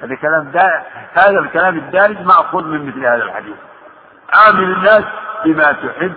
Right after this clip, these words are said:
أن يعاملوك به"، لكن هذا في حدود المشروع، في حدود المباح. "عامل الناس بما تحب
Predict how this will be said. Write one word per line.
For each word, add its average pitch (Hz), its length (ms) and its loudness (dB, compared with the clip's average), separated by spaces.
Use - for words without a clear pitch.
أن 135 200 -6
يعاملوك 131 640 -4
به"، 104 220 -14
لكن 117 280 -6
هذا 127 180 -4
في 143 260 -14
حدود 139 360 -12
المشروع، 120 840 -4
في 147 120 -6
حدود 147 440 -6
المباح. 131 1120 0
"عامل 156 220 2
الناس 135 360 -8
بما 208 240 -6
تحب - 280 -16